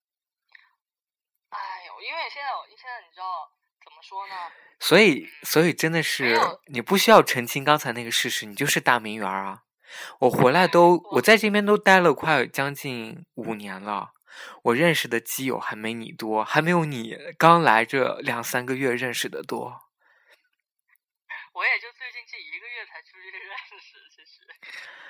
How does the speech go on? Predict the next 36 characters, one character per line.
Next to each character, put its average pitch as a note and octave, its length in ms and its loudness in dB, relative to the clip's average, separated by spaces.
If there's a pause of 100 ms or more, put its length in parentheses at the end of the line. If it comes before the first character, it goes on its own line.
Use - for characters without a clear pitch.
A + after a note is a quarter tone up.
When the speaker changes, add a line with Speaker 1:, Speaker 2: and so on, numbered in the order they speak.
(160)
Speaker 2:
而 B2+ 100 -6
且 C3 160 -6
都 B2+ 160 -6
是 B2+ 120 -8
背 A#2+ 240 -4
着 A2+ 120 -10
我， - 280 -14
然 B2 120 -10
后 D3 120 -4
动 G3+ 180 4
不 D#3+ 60 -4
动 D3 120 -2
给 D3 100 -2
我 D#3 60 2
讲 A#2+ 320 -2
一 - 40 -12
个 A#2 100 -6
事 - 160 -2
情 A2+ 320 -10
，“啊？ E3+ 320 -2 (300)
这 F#3 120 4
个 F#3+ 60 4
人 A2+ 300 -2
谁 A#2 240 -6
呀？ C3 260 -4 (160)
是 - 140 -4
不 G#3 40 0
是 F#3 60 -2
上 F#3 160 2
次 C#3+ 140 -10
那 B2 120 -10
个？” A2+ 100 -16
你 A2 80 -18
说 C3+ 140 -10
“不 - 160 -6
是。” - 400 0